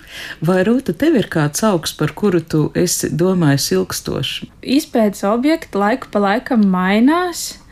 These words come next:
Speaker 2: Nu, piemēram, tas jau ir dažus gadus atpakaļ. Es zinu, kad, ā, nu, tad, kad es vēl mācījos par tādu kārtīgu biotopu ekspertu,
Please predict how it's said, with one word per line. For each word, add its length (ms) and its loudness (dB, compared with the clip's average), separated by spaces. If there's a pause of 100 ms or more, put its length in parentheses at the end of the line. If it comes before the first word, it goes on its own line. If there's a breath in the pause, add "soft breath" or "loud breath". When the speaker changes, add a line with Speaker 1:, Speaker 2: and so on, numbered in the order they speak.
(300 loud breath)
Speaker 2:
Nu, 100 2
piemēram, 800 2
tas 180 -2
jau 120 0
ir 100 -4
dažus 320 0
gadus 260 -2
atpakaļ. 560 0
Es 140 0
zinu, 180 4
kad, 300 -2
ā, 320 2
nu, 160 2 (160)
tad, 180 -2
kad 220 -2
es 160 -4
vēl 320 0
mācījos 640 0
par 180 -4
tādu 240 0
kārtīgu 540 -2
biotopu 420 -2
ekspertu, 560 -4